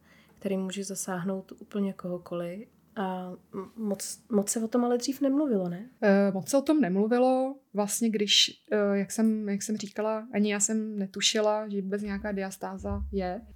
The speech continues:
Speaker 2: A já jsem se celý život věnovala sportu. Dělala jsem moderní gymnastiku, dělala jsem florbal závodně. Pak jsem hrála rekreačně tenis, rekreačně golf a když jsem otěhotněla, tak jsem měla pocit, že musím jako do poslední chvíle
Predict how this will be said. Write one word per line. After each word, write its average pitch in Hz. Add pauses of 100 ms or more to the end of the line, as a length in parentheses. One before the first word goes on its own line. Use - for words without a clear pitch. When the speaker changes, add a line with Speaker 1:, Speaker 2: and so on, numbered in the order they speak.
Speaker 2:
A 185
já 190
jsem 208
se 214
celý 208
život 208
věnovala 196
sportu. 202 (360)
Dělala 185
jsem 190
moderní 202
gymnastiku, 185
dělala 175
jsem 180
florbal 202
závodně. 185 (160)
Pak 202
jsem 202
hrála 185
rekreačně 190
tenis, 196
rekreačně 190
golf 214
a 208
když 190
jsem 208
otěhotněla, 220
tak 196
jsem 196
měla 190
pocit, 196
že 190
musím 190
jako 185
do 180
poslední 196 (140)
chvíle 190